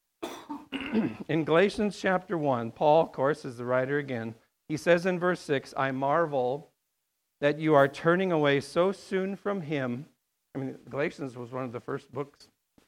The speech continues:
that would have been written. It wasn't very old, okay? It was just shortly after Christ, um, left this earth.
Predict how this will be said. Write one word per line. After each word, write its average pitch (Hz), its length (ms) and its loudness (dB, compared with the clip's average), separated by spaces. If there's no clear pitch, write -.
that 139 120 -8
would 131 100 -8
have 127 80 -12
been 135 140 -6
written. 170 220 -8
It 120 60 -10
wasn't 147 280 -10
very 156 180 -4
old, 151 440 -8
okay? 131 240 -12
It - 80 -10
was 123 260 -16
just 139 180 -14
shortly 165 320 -6
after 147 280 -6
Christ, - 480 -6
um, - 360 -14
left 123 280 -4
this 123 220 -10
earth. 120 240 -6